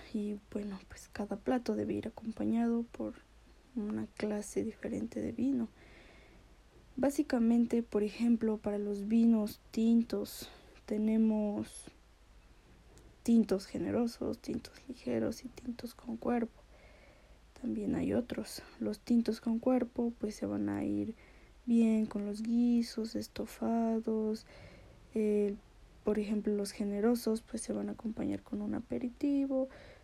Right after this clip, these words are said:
Los que son ligeros se acompañan, pues, asado, carne de ternera, ave, pla-, este, pastas, verduras. Los blancos, que vamos a tener secos fuertes,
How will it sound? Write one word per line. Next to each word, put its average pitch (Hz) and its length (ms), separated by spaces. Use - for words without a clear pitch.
Los 220 160
que 220 120
son 247 260
ligeros 262 540
se - 300
acompañan, 208 720
pues, 254 320
asado, 226 920
carne 220 280
de 214 120
ternera, 220 1120
ave, 220 360
pla-, 220 400
este, - 340
pastas, 220 960
verduras. 220 1040
Los 220 220
blancos, 285 640
que - 140
vamos 214 300
a 220 40
tener 208 320
secos 240 540
fuertes, 262 1000